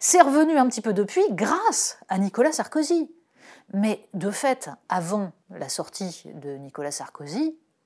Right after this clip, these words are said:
la princesse de Clèves avait disparu des écrans radars, totalement. Deuxième point, bon, on se demande, euh, si, euh, Claude Allègre avait vraiment conscience, euh,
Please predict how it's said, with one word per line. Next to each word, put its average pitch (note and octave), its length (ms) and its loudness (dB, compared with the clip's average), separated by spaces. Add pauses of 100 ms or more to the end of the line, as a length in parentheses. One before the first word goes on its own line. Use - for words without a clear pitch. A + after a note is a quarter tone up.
la - 80 -18
princesse - 320 -12
de C#3+ 100 -14
Clèves A#3+ 300 -8
avait C#3 180 -14
disparu F#3+ 680 -12
des D#3 200 -12
écrans - 220 -16
radars, B3 560 -12 (200)
totalement. A3+ 520 -8 (760)
Deuxième F3+ 340 -8
point, B3 160 0
bon, F3+ 280 -4
on D#3 60 -16
se - 220 -14
demande, D#3 640 -8
euh, B2+ 240 -12 (440)
si, - 600 -8
euh, - 200 -16 (300)
Claude D3+ 180 -10
Allègre G3 300 0
avait D#3 160 -6
vraiment D#3+ 240 -10
conscience, F#3 680 -10
euh, B2+ 220 -10